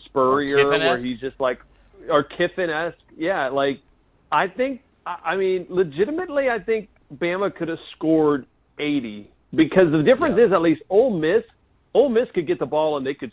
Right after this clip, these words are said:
Speaker 1: score back as well, and that kind of just, you know, took some time off the clock. I don't think L S U might have had any success scoring, especially now that Myles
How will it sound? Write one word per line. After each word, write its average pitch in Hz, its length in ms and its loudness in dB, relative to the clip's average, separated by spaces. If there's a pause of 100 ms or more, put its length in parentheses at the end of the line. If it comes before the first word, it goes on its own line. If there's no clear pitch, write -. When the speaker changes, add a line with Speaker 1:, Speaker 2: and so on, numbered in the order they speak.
(100)
Speaker 1:
score 143 360 -2
back 135 500 -6
as 123 200 -10
well, 127 560 -2
and 127 160 -6
that 135 200 -4
kind 143 180 -8
of 123 120 -8
just, 123 220 -8 (100)
you 135 100 -4
know, 117 100 -2
took 147 280 -6
some 120 140 -2
time 127 340 -2
off 151 140 -2
the 165 80 -2
clock. 175 320 0 (400)
I 165 100 4
don't 285 160 2
think 285 140 -4
L 190 140 0
S 165 60 -4 (100)
U 165 180 2
might 135 420 -4
have 139 80 -6
had 135 300 -4 (280)
any 160 320 -2
success 131 360 -4 (120)
scoring, 147 320 0
especially 147 300 -4
now 147 140 -2
that 135 60 0
Myles 127 220 -2